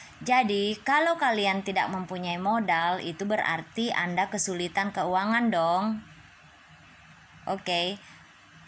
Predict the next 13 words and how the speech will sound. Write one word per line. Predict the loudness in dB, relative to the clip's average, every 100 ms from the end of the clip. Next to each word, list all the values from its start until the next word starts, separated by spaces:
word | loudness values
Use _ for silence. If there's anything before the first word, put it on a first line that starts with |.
| -4
Terus | -2 0
kalau | 2 2 2 0 0
kalian | 0 2 2 2 2
berpikir | -2 -4 -6 -4 -4
seperti | -4 -4 -8 -4 -2 -2
itu, | -4 -4 -4 -4 -8 -12 -20 -20 -20 -10
sampai | -4 -2 0 0
kapan | 0 -2 0 0 0 0
Anda | -2 0 0 0
mulai | 0 0 0 0
membangun | -2 -2 -2 -2 -2 -2 -2
bisnis | -2 -2 -4 -4 -4
Anda? | -2 0 -2 -4